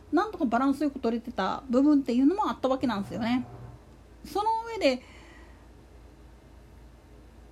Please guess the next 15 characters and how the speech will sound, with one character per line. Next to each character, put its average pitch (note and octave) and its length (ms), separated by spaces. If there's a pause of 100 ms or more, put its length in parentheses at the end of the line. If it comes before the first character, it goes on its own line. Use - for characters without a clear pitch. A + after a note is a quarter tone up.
(140)
ま C4 320
あ、 G#3+ 40
言 A3+ 140
っ - 20
て - 220
み D4 100
る C4+ 100
と、 G3 440 (1040)
大 E4 160
阪 F4 240
支 - 80
社 D4+ 140
の C4+ 160
中 C4 380
で、 D4 400